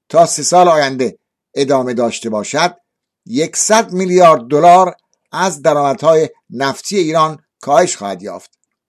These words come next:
محسن رضایی گفت بیش از یک هزار میلیون بشکه نفت خام در چاهای کشور مانده است و صادر نشده.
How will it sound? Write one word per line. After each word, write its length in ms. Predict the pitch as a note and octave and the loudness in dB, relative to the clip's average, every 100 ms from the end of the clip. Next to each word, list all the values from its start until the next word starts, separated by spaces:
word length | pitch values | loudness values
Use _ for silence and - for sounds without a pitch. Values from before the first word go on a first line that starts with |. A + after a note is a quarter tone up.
| _ _ _ _ | _ _ _ _
محسن 420 | C3 C#3 - F3+ | -6 -4 -2 -2
رضایی 380 | F3 C3+ D3 D3+ | -2 0 0 0
گفت 300 | C#3+ G3 G3 | 0 0 0
بیش 220 | C3 D#3 | -10 -6
از 260 | D#3 C3 A2+ | -4 -4 -6
یک 460 | B2+ E3+ B3+ G#3 - _ _ _ _ | -8 -2 -2 -2 -16 _ _ _ _
هزار 560 | D3 C#3 F#3 F#3 C3+ - | -6 2 4 6 4 -2
میلیون 560 | A#2 D3 D3 F3 C#3+ A2 | -8 -6 0 0 0 -4
بشکه 320 | B2 - D3 | -6 -4 -6
نفت 260 | B2 - | -6 -8
خام 500 | A2+ C3+ F3+ G#3 G3+ _ _ _ E3 | -10 0 4 4 2 _ _ _ -6
در 180 | D3 F3 | -4 -4
چاهای 520 | - E3 D#3 F3+ G3+ F3+ | -4 0 4 4 4 2
کشور 480 | C#3+ B2 C#3 A#3 - | -2 -6 -2 -4 -6
مانده 320 | A2 G#2+ G#2 | -10 -8 -2
است 360 | E3+ G#3 - - _ _ _ - | 0 0 -4 -10 _ _ _ -10
و 100 | B2 | -8
صادر 500 | - A2 G#2 C3 A#2 | -6 -6 -2 -4 -4
نشده. 580 | A#2+ C#3+ - F#2 F2+ | -4 -4 -4 -10 -20